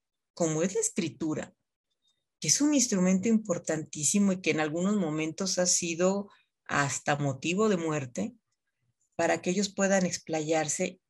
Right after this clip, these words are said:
y decir lo que sienten, lo que les molesta, lo que viven, lo que a veces no pueden sacar de otra forma. Entonces yo creo que ahí, ahí ese es el punto interesante de la película,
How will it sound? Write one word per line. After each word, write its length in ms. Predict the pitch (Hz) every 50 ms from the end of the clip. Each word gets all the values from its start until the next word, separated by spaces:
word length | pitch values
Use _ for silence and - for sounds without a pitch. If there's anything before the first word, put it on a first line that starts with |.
| _ _
y 180 | - 165 165
decir 480 | 151 160 151 - - - 185 190 196 214
lo 160 | 220 208 -
que 120 | - 170
sienten, 560 | 156 - - 170 165 165 165 175 170 196 190 185
lo 140 | 175 170
que 120 | - - 147
les 180 | 147 147 131
molesta, 680 | 143 147 147 147 143 147 160 160 160 - - - 202 190
lo 220 | 190 175 170 -
que 160 | - 160 156 147
viven, 680 | 147 156 165 180 180 170 156 170 170 175 190 208 - - - - - - - - - - - -
lo 180 | 165 165 165 -
que 100 | - 165
a 40 |
veces 600 | 160 180 190 185 - - 240 233 226 - - - _ _ -
no 340 | 180 170 190 202 202 - -
pueden 280 | - 208 220 240 208
sacar 340 | - - 160 - - 165 160
de 60 | 165 165
otra 200 | - - - 127
forma. 360 | - - - - - - _ - _ _ _ _ _ _ _ _ _ _ _ _ _ _ _ _ _ _
Entonces 200 | - 190 220 220
yo 120 | 254 254
creo 160 | 254 254 262 262
que 240 | - 247 254 254 -
ahí, 560 | 196 185 190 190 196 214 226 247 254 247 - -
ahí 420 | - 214 214 214 226 247 247 247 -
ese 340 | 240 254 254 262 254 - 254
es 120 | 247 -
el 180 | 226 202 190 -
punto 360 | _ - 220 220 220 220 247
interesante 840 | 247 226 220 - 185 180 180 180 - - 196 185 185 185 185 185 208
de 100 | 202 190
la 160 | 170 - -
película, 720 | - 160 156 151 170 - - - - 165 165 175 214 -